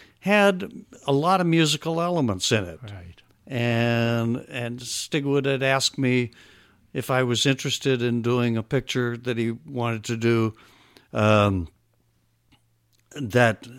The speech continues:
Speaker 1: was called Sergeant Pepper's Lonely Hearts Club Band.
Speaker 2: Oh, yes.
Speaker 1: Which I knew to stay away from as far as possible.
Speaker 2: Yeah.
Speaker 1: Uh, because the, the, the, the script was just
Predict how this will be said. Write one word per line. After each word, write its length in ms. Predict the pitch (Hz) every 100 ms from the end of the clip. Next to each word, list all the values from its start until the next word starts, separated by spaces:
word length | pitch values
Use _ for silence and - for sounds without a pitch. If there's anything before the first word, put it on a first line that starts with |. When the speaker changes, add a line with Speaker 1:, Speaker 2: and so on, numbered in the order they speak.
| -
Speaker 1:
was 220 | 175 117
called 300 | - 120 110
Sergeant 540 | - 127 120 123 113 -
Pepper's 460 | 131 117 110 107
Lonely 360 | 120 117 117 117
Hearts 320 | 107 117 -
Club 360 | - 123 107 110
Band. 480 | 151 127 92 95 107
Speaker 2:
Oh, 60 |
yes. 440 | 127 120 90 82 - _
Speaker 1:
Which 220 | - 110 139
I 320 | 117 113 101 _ _ _ _ _ _ _ - - - -
knew 340 | 139 127 131
to 120 | 113 117
stay 320 | - 156 123
away 280 | 117 123 127
from 520 | - 127 110 110 110 - _ - - - _
as 140 | 120
far 400 | - - 139 127
as 160 | 117 -
possible. 720 | - 139 139 139 95 101 - _
Speaker 2:
Yeah. 380 | 104 85 82 78 - _
Speaker 1:
Uh, 420 | 95 113 107 110
because 580 | 113 123 120 - 120 101
the, 140 | 135 127
the, 520 | - 82 85 82 87 82
the, 120 | 78
the 280 | 90 - 131
script 480 | - - 139 - 113
was 440 | 117 107 - - - _ _ _ _
just 280 | - 123